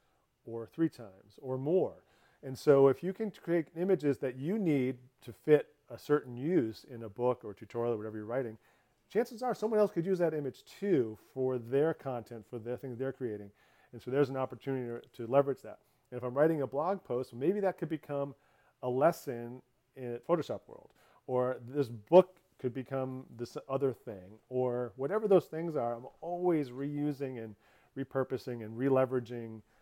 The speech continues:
that content. Much of it is help desk questions that I was getting over the years. I would say, "Oh boy, if this person's asking this question, a lot of people might have this question.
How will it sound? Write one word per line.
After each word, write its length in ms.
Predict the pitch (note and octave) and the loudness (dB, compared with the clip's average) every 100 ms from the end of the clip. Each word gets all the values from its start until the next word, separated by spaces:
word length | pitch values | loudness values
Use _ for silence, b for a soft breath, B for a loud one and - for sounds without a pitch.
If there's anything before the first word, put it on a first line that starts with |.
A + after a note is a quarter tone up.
| b B2 | b -6
that 200 | A#2+ - | -6 -6
content. 640 | - C3 C3+ - A2+ G#2+ - _ _ _ _ _ - | -10 -8 -8 -10 -14 -14 -18 _ _ _ _ _ -2
Much 220 | C#3 C#3 | -2 0
of 120 | D3 | 2
it 140 | E3 - | 2 2
is 260 | C#3+ C#3+ - | 0 -2 -2
help 240 | E3 F#3 | -2 2
desk 220 | F#3 D3 | 4 2
questions 440 | - C#3+ - D#3+ F3 | 4 2 2 -8 -2
that 120 | C3 | 0
I 140 | B2 A#2 | 0 0
was 180 | B2 | -4
getting 240 | A2 B2+ B2+ | -2 -2 -2
over 160 | A#2+ | -4
the 100 | A#2+ | -4
years. 300 | A#2 C3 F3+ F3+ | -2 -2 -2 -4
I 60 | B2 | -6
would 100 | B2 | -2
say, 140 | D#3 | 2
"Oh 180 | G#3 B2+ - _ | 4 4 0 _
boy, 160 | D#3+ C3 | 0 0
if 60 | |
this 120 | F#3 - | 0 -2
person's 300 | G#3 E3+ D3 | -4 0 0
asking 220 | C3+ C3+ | 0 -4
this 80 | A#2 | -8
question, 380 | C#3 B2 C#3 B2 | -4 -4 -4 -6
a 40 | |
lot 140 | B2 | -4
of 80 | C#3+ | -4
people 180 | D3+ C3 | -4 -8
might 140 | B2 A#2 | -10 -8
have 120 | A#2 | -8
this 120 | A2 | -10
question. 380 | - A#2 B2+ | -8 -8 -8